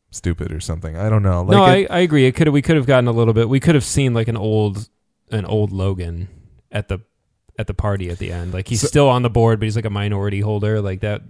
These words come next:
Speaker 2: something like that would have been cool.
Speaker 1: Somebody's saying he could pop up in a season two.
Speaker 2: Absolutely.
Speaker 1: Yeah, which would be cool.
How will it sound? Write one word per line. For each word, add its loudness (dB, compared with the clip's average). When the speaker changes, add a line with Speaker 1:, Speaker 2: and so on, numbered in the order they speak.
Speaker 2:
something -2
like 2
that 2
would -2
have -6
been -6
cool. -8
Speaker 1:
Somebody's 4
saying 0
he 2
could -2
pop -2
up -2
in -6
a -8
season -12
two. -8
Speaker 2:
Absolutely. -4
Speaker 1:
Yeah, -8
which -8
would -8
be -10
cool. -8